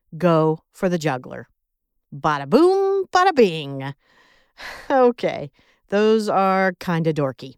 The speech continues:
But this chapter in Joshua is cutting edge. Or, or maybe it's more like cutting corners. Or maybe it's like cutting onions. I don't know. But if you're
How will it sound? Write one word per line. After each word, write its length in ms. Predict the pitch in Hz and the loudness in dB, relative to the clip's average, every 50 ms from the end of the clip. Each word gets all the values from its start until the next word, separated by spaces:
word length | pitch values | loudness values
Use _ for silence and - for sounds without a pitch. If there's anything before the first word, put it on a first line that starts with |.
| _ _ _ _ _ _ _ _ _ _ - | _ _ _ _ _ _ _ _ _ _ 0
But 140 | 220 247 | 2 2
this 200 | - 359 - - | 2 0 -4 -4
chapter 500 | - - - 269 294 320 - - 285 254 | -8 -6 -4 -2 -2 -4 -4 0 0 0
in 160 | - - 196 185 | 0 0 -2 -2
Joshua 540 | 156 175 175 214 262 - - 156 139 143 151 - | 0 2 2 0 0 0 -4 -6 -6 -4 -4 -4
is 320 | 196 196 196 185 - - - _ - _ _ _ _ _ | -4 -4 -4 -6 -10 -14 -16 _ -20 _ _ _ _ _
cutting 420 | - - - 160 143 151 165 196 233 | -14 -10 -10 -8 -8 -4 0 2 2
edge. 460 | 262 339 349 - 254 123 - - - _ _ _ _ _ _ | 4 4 2 0 -2 -8 -12 -14 -14 _ _ _ _ _ _
Or, 260 | - 196 220 214 - | 0 2 2 2 2
or 160 | - 233 233 | 2 2 4
maybe 240 | 226 240 269 294 320 | 4 4 4 4 2
it's 140 | 294 247 - | 0 0 2
more 180 | 240 240 247 240 | 4 4 6 6
like 220 | 226 208 190 - _ _ | 4 2 0 -4 _ _
cutting 360 | - - 180 156 165 175 190 180 | -10 -6 -4 -4 -2 -4 -4 -2
corners. 640 | - 262 277 302 320 285 247 190 165 147 - - | 0 2 4 4 4 4 2 2 2 0 -2 -6
Or 280 | - 180 175 185 185 175 - _ _ _ _ _ _ | -6 -2 -2 0 -2 -2 -4 _ _ _ _ _ _
maybe 480 | 196 220 254 294 302 302 302 285 277 - | 0 2 2 2 2 0 -2 -2 -2 -2
it's 200 | 233 233 - - | -4 -4 -2 -2
like 200 | 254 247 226 - - _ _ | 0 0 0 -2 -6 _ _
cutting 640 | - - - 175 185 190 202 208 214 208 208 208 - - _ _ | -18 -12 -6 -4 -2 0 2 2 2 2 0 0 -2 -6 _ _
onions. 720 | 180 180 185 190 180 165 147 127 120 120 - - - - - _ _ _ _ _ _ _ _ _ _ _ _ _ | -4 -2 0 0 0 0 -2 -4 -10 -14 -14 -14 -14 -16 -18 _ _ _ _ _ _ _ _ _ _ _ _ _
I 140 | 254 254 247 | -2 0 0
don't 180 | 214 175 151 | 2 2 0
know. 240 | 143 127 127 131 127 - _ _ | -2 -4 -6 -8 -12 -14 _ _
But 220 | _ 185 175 208 226 | _ -4 0 2 2
if 160 | 240 226 - | 2 2 2
you're 240 | 254 254 247 220 | 0 -2 -2 -2